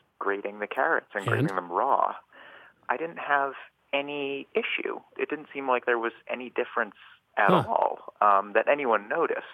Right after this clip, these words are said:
Speaker 1: My brother's only comment was that the sponge was very dense, which for this cake recipe it normally is.
Speaker 2: Right.
Speaker 1: And I wasn't sure if that had anything to do with it. And I was also wondering if there was anything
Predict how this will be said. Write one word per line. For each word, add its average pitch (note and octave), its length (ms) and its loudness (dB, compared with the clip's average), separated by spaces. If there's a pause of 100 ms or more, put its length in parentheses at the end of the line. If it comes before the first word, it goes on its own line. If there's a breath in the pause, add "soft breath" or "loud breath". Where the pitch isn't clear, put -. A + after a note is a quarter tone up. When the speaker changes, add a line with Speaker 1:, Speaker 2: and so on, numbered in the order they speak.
Speaker 1:
My A2 140 4
brother's - 460 2
only A2+ 240 -2
comment C#3+ 500 2 (140)
was G#2 160 2 (680 loud breath)
that - 260 4 (120)
the G#2+ 100 -2 (140)
sponge C#3 480 0
was A#2 180 0 (120)
very A#2+ 420 2 (200)
dense, G#2+ 300 2 (240)
which - 180 0 (280)
for B2+ 100 2
this A2+ 140 0 (160)
cake C3 180 -4
recipe A#2 380 0
it - 120 -2
normally F#2+ 460 2
is. - 320 0 (260 loud breath)
Speaker 2:
Right. A#2+ 140 -8 (340 loud breath)
Speaker 1:
And G2+ 120 4
I G2+ 80 8
wasn't A#2 360 2
sure A2+ 240 4
if G2+ 120 -2
that G#2 240 2
had G2+ 280 2 (100)
anything G#2+ 400 -6
to G2+ 100 -8
do A#2 200 -4
with D3+ 200 -2
it. F2 200 0
And G2 80 0
I G2 60 4
was G#2+ 140 0
also C#3+ 220 0
wondering B2 380 0
if G#2+ 140 -8
there A2 140 2
was G#2 200 0
anything A2 420 -4